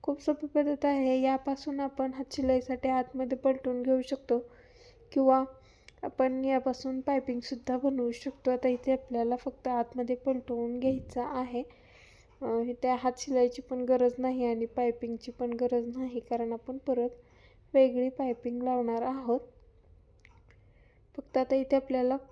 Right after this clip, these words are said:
आतल्या बाजूने अस्तर फोल्ड करून घ्यायचा आणि वरून फक्त दाबटीप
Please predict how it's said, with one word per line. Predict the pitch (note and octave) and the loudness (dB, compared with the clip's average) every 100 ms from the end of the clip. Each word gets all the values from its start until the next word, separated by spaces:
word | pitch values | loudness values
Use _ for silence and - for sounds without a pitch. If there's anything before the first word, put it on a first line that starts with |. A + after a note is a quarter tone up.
| - - | -16 0
आतल्या | C4 C4+ C4 | 0 2 2
बाजूने | C#4 C#4 C4+ | 2 2 2
अस्तर | C#4 C4+ C4+ C4 | 0 2 0 2
फोल्ड | C#4 C4 C4 | 4 4 4
करून | C4 C4 C4 | 2 0 2
घ्यायचा | C4+ D4 C#4+ B3 | 2 2 0 0
आणि | B3 B3 | 2 0
वरून | A#3+ B3+ B3+ | 2 2 2
फक्त | B3+ B3+ - | -2 -6 -4
दाबटीप | C4+ D#4+ C4+ - | -2 0 -2 -2